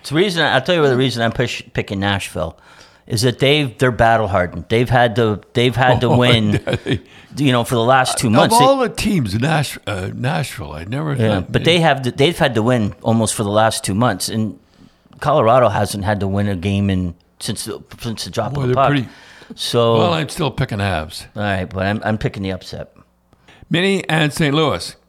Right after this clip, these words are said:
Speaker 2: This is a close series with the Blues winning two one with both wins in overtime. They scored, they scored about the same amount of goals. Minnie is, is on a roll, eight one and one in the last ten games.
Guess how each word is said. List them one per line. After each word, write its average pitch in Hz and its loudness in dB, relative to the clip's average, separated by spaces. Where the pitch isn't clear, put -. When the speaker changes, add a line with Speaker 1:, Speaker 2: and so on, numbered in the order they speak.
Speaker 2:
This 123 -4
is 117 0
a 110 0
close 123 -2
series 131 -2
with 117 -2
the 110 -2
Blues 123 0
winning 127 0
two - 0
one 143 0
with 110 -4
both 151 -2
wins 147 0
in 131 0
overtime. 127 0
They 113 2
scored, 123 0
they 120 0
scored 156 0
about 135 -2
the 120 -4
same 143 -2
amount 139 2
of 117 -4
goals. 120 2
Minnie 147 0
is, 131 -2
is 120 -2
on 135 2
a 127 2
roll, 123 2
eight 160 -2
one 143 0
and 135 0
one 139 2
in 123 0
the 123 0
last 131 0
ten 127 -2
games. 123 -2